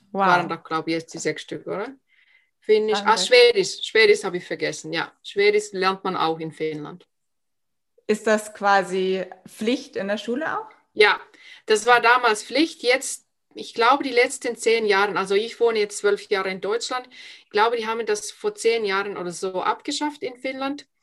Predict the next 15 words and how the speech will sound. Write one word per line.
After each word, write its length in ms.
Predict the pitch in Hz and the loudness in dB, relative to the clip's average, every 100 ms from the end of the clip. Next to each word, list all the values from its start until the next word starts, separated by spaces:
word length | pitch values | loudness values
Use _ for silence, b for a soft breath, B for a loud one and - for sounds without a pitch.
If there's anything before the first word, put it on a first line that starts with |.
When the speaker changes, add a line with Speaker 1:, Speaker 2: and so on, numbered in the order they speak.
| _ _ - | _ _ -2
Speaker 2:
Aber 240 | 208 208 | 0 4
ich 140 | 226 254 | 2 2
habe 120 | 226 | -4
mein 140 | 220 | -2
Abi 300 | - 202 220 | -2 -2 -2
gemacht 360 | 208 202 196 - | -2 -2 -2 -8
siebenundneunzig, 1000 | - 196 190 180 180 202 226 247 233 - | -14 -10 -6 -6 -6 -8 -8 -10 -12 -6
daher 480 | 180 180 185 185 185 | -2 -2 0 -2 -2
musste 400 | 185 185 190 - | -6 -8 -6 -6
ich 120 | 190 180 | -8 -4
meine 600 | 170 170 170 165 170 170 _ _ _ _ _ _ _ _ _ _ _ _ _ _ _ - | -2 0 -2 -2 -4 -10 _ _ _ _ _ _ _ _ _ _ _ _ _ _ _ -4
Schwedisch 420 | 185 180 170 165 | 2 4 4 -2
noch 100 | 170 | -8
damals 480 | - 160 156 151 - | -6 -4 -4 -6 -4
können. 400 | 202 202 233 | -2 0 0